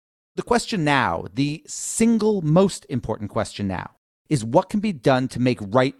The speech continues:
what's so clearly wrong when it comes to the relationship between police and black civilians. It may feel like an intractable problem, but my guest today, Doctor Rashawn Ray, doesn't think so.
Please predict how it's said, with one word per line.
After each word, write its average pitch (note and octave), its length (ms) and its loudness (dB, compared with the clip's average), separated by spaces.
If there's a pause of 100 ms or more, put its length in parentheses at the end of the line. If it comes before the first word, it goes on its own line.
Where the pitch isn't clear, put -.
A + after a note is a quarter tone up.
(120)
what's C3 200 0
so C#3 200 0
clearly D#3+ 520 -2
wrong G#2+ 540 2 (140)
when C#3 160 4
it - 80 -8
comes D#3 240 -2
to - 60 -18
the B2 100 -2
relationship D#3+ 680 -2
between - 380 -4
police C3+ 480 -2
and E3 140 0
black A2+ 240 0
civilians. A#2 680 0 (540)
It F#3 100 4
may A3 200 4
feel F#3+ 320 0
like D3+ 240 2
an C3+ 100 2
intractable B2+ 640 0
problem, G#2 640 -2
but E3+ 220 4
my C#3 160 2
guest F#3+ 340 -2
today, F#2 320 -8 (220)
Doctor D3+ 260 2
Rashawn C#3+ 460 4
Ray, A#2+ 380 2 (180)
doesn't D#3+ 280 0
think C#3 180 0
so. - 280 -6